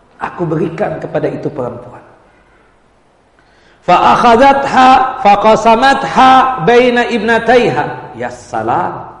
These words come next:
Kemudian tuh ibunya mengambil tuh sebutir kurma yang aku berikan kepadanya. Kemudian tuh perempuan, kurma dibagi menjadi dua. Setelah itu,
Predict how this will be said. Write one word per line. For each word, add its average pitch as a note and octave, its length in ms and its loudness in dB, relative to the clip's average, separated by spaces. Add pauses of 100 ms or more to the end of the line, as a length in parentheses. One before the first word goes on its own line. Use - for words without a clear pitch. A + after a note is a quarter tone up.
(1000)
Kemudian B3 560 0
tuh C4 80 -4
ibunya A#3 320 -2
mengambil A#3+ 720 0
tuh A3+ 80 0
sebutir G#3 480 -2
kurma B3+ 240 0
yang A3 240 0
aku A#3+ 160 -4
berikan A#3 560 0
kepadanya. G#3+ 720 -2 (1040)
Kemudian A#3+ 400 0
tuh B3+ 160 -4
perempuan, C#4 560 0 (1300)
kurma G#3+ 720 0 (240)
dibagi E3 560 -2
menjadi D#3+ 240 0
dua. B2+ 260 -6 (1400)
Setelah A#3 480 0
itu, C#4 300 2